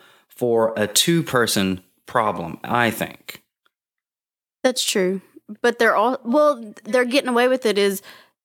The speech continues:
Speaker 2: they're also trying to hold doctors accountable.
Speaker 1: The ones that will do it?
Speaker 2: Yeah, but most of the time, it's not, most of the time, it's a medical reason.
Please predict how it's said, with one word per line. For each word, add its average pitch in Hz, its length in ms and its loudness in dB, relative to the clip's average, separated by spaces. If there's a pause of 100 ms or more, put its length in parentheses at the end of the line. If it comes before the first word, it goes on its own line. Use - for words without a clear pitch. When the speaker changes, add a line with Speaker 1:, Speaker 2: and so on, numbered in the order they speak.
(160)
Speaker 2:
they're 240 160 2
also 233 400 2
trying 208 320 0
to 196 60 0
hold 190 300 0
doctors 202 440 0
accountable. 98 600 -2 (1120)
Speaker 1:
The 110 200 0
ones 110 240 0
that 98 320 0
will 95 240 -4
do 104 260 -2
it? - 200 -4 (460)
Speaker 2:
Yeah, 381 240 2
but 240 200 -2
most 285 300 2
of - 40 -20
the 226 140 0
time, 277 460 0 (560)
it's 233 260 -2
not, 233 340 2 (2500)
most 254 520 0
of 208 140 -2
the 190 80 -2
time, 254 460 0 (120)
it's - 460 -2 (380)
a 214 80 2
medical 208 460 0
reason. 165 720 0